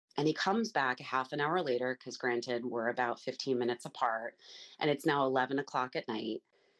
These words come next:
and he's holding Lammy and blanket.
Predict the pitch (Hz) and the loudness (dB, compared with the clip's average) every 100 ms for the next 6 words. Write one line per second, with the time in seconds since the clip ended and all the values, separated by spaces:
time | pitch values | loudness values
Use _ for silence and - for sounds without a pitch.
0 | _ _ 139 139 131 - 160 160 127 117 | _ _ -2 -2 -2 2 2 4 2 2
1 | 117 123 _ 123 127 123 120 127 190 285 | -2 -6 _ 0 2 2 2 2 0 -4
2 | 196 113 | -2 -4